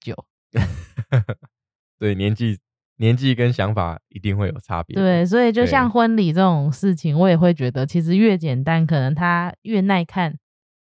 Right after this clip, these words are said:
Speaker 1: 你才不会
Speaker 2: 越耐人寻味。
Speaker 1: 你才不会想说到时候可能五年、十年后你再看，你想说“我那时候到底在想什么？为什么要做这件事情？”
Speaker 2: 对，然后，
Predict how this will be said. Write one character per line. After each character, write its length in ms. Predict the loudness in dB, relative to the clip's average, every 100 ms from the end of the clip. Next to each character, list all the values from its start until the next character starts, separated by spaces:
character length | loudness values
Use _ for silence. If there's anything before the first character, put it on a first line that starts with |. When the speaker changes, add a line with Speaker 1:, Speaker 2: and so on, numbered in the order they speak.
| _ _ _ -10
Speaker 1:
你 100 | 0
才 160 | 0
不 100 | 2
会 60 | 6
Speaker 2:
越 140 | 6
耐 140 | 6 4
人 200 | 4 2
寻 300 | 0 -2 2
味。 200 | 0 0
Speaker 1:
你 100 | -2
才 180 | 0 0
不 100 | 2
会 180 | 2 2
想 280 | 2 2
说 220 | 2 2 2
到 200 | 2 2
时 100 | 2
候 180 | 2
可 80 | 2
能 160 | 0 0
五 140 | 0
年、 200 | 0 0
十 180 | 0 0
年 180 | 2 4
后 140 | 4
你 40 | 2
再 120 | 0
看， 240 | 0 0
你 40 | 2
想 120 | 2
说 80 | 2
“我 80 | 2
那 120 | 2
时 80 | 2
候 80 | 0
到 180 | 0
底 60 | 0
在 100 | -2
想 300 | -4 -6 -6
什 100 | -6
么？ 140 | -6 -2
为 120 | 2
什 160 | 2 0
么 120 | -4
要 140 | -4 -2
做 200 | -4 -4
这 140 | -6
件 200 | -8 -8
事 100 | -6
情？” 60 | 0
Speaker 2:
对， 180 | 2 4
然 120 | 4
后， 180 | 2